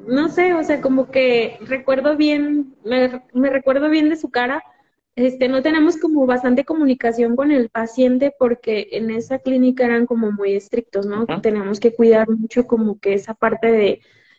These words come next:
Speaker 1: eh, no los interrumpas, no les preguntes si ellos no quieren, este,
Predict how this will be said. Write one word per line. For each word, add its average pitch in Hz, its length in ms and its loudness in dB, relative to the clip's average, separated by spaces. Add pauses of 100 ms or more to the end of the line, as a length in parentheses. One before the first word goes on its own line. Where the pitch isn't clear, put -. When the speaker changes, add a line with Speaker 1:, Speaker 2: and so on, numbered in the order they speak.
(140)
Speaker 1:
eh, 202 480 2 (260)
no 240 280 2
los 247 200 4
interrumpas, 226 640 0
no 240 100 4
les 277 140 4
preguntes 233 520 2
si 240 80 2
ellos 214 220 0
no 202 160 -6
quieren, 220 520 -2
este, 196 520 -12